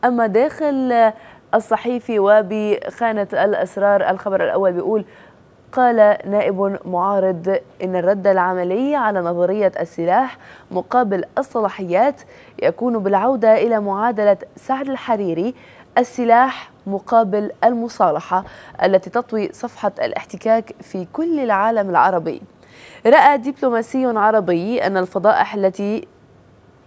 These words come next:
تتكشف تباعا في جسم حزب الله دليل على أنه فقد روح المقاومة لمصلحة مشروع السلطة في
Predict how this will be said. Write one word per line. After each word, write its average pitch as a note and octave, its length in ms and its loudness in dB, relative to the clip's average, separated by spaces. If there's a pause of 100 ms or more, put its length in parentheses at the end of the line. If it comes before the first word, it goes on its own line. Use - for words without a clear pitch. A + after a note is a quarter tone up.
تتكشف G#3 720 -2
تباعا G#3 720 0
في F3+ 160 -4
جسم F#3 380 -6
حزب E3+ 300 -10
الله F#3 380 4 (420)
دليل A3 600 2
على G#3 300 2
أنه G3+ 260 -2
فقد G#3+ 380 0
روح G3 440 2
المقاومة G3 800 0 (280)
لمصلحة A3+ 560 -6
مشروع G3 440 -2
السلطة A3 480 -4
في - 240 -6